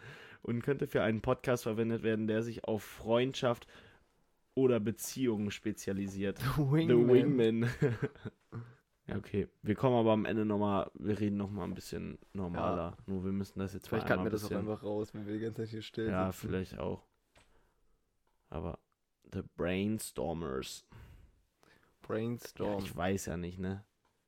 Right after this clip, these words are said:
Speaker 1: Two of a Kind Radio.
Speaker 2: <laughs> Einfach, er remix einfach alles, was er oben hat.
Speaker 1: <laughs>
Speaker 2: Äh, Two Sides of the Story Radio.
Speaker 1: The B F Fs Friendly Ba-,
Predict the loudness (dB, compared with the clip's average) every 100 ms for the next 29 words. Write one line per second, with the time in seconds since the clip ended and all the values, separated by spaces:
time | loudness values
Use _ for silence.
0 | _ -14 -6 -6 -2 -2 -2 -2 -2 -2
1 | 0 -2 -2 0 2 2 0 0 -4 -8
2 | -18 _ -20 -20 -20 -20 -16 -6 -2 -2
3 | -2 -6 -8 -6 -4 0 2 2 0 -4
4 | -4 -6 -4 -4 -2 -2 -2 -4 -8 -6
5 | -4 -4 -6 -8 -2 6 8 8 2 -2
6 | -20 -20 -4 -2 0 0 2 0 -4 -6
7 | -6 0 2 2 2 0 0 0 -2 -2
8 | -4 -8 -20 -12 -8 -6 -6 -10 -14 _
9 | _ _ _ -20 -20 -20 -14 -6 -2 0
10 | 0 -2 -2 -2 -2 -4 -10 -4 -2 -2
11 | 0 -2 0